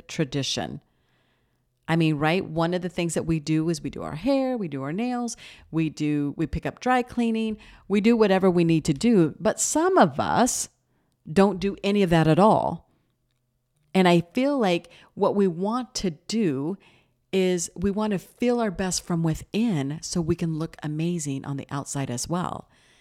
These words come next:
How many of you guys, how many of us have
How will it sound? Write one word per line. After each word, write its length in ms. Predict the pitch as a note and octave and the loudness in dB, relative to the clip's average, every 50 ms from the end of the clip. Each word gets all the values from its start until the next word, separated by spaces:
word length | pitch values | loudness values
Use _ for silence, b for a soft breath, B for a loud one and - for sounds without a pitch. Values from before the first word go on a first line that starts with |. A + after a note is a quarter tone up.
| b b b b b | b b b b b
How 180 | E3 F3 G3+ | -6 -4 -4
many 220 | A#3+ C4+ C4 A3 F#3 | -2 -2 -2 -2 -2
of 160 | D#3+ C#3 - | -4 -4 -6
you 260 | C#3+ D#3+ F#3 A3 A#3+ | -6 -2 0 0 0
guys, 460 | G#3+ F3+ D3 C3+ C3 C3 C#3 D3 - | 2 0 0 0 0 -2 -4 -6 -4
how 100 | - F3+ | -4 -2
many 200 | F#3 A3 A#3 G#3+ | -2 0 0 0
of 120 | F#3 E3 _ - | 0 -2 _ -4
us 320 | - F3 E3+ D3 D3+ D#3 - B B B B B B | 0 2 2 2 0 -2 -4 B B B B B B
have 140 | - F3 | -6 -6